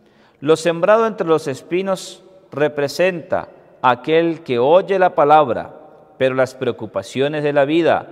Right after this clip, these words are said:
y la seducción de las riquezas la sofocan y quedan sin fruto. En cambio,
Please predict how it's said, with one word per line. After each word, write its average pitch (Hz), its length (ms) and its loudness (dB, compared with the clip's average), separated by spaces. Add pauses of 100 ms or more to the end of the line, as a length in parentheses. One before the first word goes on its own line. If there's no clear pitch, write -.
(320)
y 123 100 -6
la 120 120 2
seducción 120 580 -4
de 160 100 -2
las 160 160 2
riquezas 143 720 -4 (340)
la 113 120 0
sofocan 127 720 -2 (180)
y 107 100 -12
quedan 147 440 -6
sin 143 220 -14
fruto. 110 400 -8 (880)
En 107 180 -10
cambio, 117 640 -2